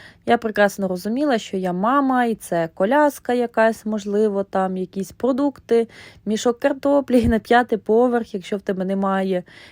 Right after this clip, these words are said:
ніякої кладовки, просто кімнати, то, як на мене, нехай і однокімнатна квартира замість двох кімнат в гуртожитку, але вона своя.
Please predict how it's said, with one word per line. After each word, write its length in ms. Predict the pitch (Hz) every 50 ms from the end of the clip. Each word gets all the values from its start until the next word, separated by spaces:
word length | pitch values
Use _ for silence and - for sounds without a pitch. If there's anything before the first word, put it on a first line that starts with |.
| - _ -
ніякої 440 | 214 220 220 214 196 - - 190
кладовки, 680 | 180 - 208 208 208 214 269 294 311 294 - - - 254
просто 380 | 240 - 208 202 196 - - 202
кімнати, 760 | - - 202 190 208 233 254 277 302 294 - - 269 269 269 - _ _ - - - - - - _ _ - _ _ _ _ _ _ _ _ _ _ _ _
то, 380 | - 269 277 285 285 285 277 247 220
як 280 | 220 - 254 254 254 -
на 100 | 233 233
мене, 640 | 226 226 233 247 262 262 254 247 240 240 233 233 226 - - -
нехай 360 | 226 233 226 - 302 311 311
і 40 | 294
однокімнатна 920 | 262 233 214 226 226 - 233 - 247 220 226 226 240 233 226 214 - 214 208
квартира 640 | - 202 208 202 202 - - 254 302 330 311 277 247
замість 420 | 214 247 240 233 233 240 208 196
двох 220 | 196 214 226 220
кімнат 540 | - - - 208 208 208 208 202 196 185 180
в 40 | 208
гуртожитку, 760 | 214 196 - - 214 208 208 190 208 202 - _ - 208 202 202
але 380 | 208 202 202 202 220 247 269
вона 440 | 262 240 202 190 185 185 185 190 202
своя. 680 | 196 - - - 190 185 185 180 175 170 165 - -